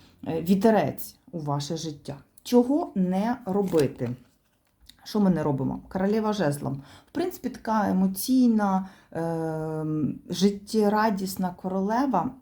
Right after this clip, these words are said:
Ем, можливо, у когось буде такий момент, що вам треба буде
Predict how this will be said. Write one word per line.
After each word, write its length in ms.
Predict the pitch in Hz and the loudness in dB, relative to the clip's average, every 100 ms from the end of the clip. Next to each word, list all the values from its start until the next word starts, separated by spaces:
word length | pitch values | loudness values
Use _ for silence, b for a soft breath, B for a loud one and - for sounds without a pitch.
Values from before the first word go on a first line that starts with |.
| - | -10
Ем, 340 | 170 165 156 147 | -6 -4 -6 -6
можливо, 500 | 185 190 196 285 254 | 4 4 4 0 -2
у 120 | - 196 | -2 -4
когось 360 | - 226 190 | 0 2 0
буде 260 | 180 185 190 | -2 -4 -4
такий 300 | 190 - 196 | -6 -2 0
момент, 360 | 180 220 262 | 2 4 4
що 160 | 262 175 | 2 -2
вам 320 | 190 226 220 - | 0 0 -2 -4
треба 280 | 196 185 | -4 -2
буде 400 | 175 170 156 202 | -2 -4 0 0